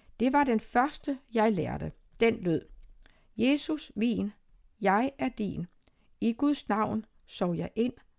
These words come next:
Amen." De allerførste ting, jeg husker, er,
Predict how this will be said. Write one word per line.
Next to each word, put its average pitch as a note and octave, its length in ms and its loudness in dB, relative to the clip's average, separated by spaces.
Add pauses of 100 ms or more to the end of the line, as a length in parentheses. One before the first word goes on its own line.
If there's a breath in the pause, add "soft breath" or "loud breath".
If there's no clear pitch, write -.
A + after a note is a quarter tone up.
(400)
Amen." D3+ 380 -6 (1500)
De G#3+ 180 0
allerførste C#4 640 2
ting, B3+ 280 -2
jeg A3+ 120 2
husker, B3+ 480 0
er, F3+ 200 4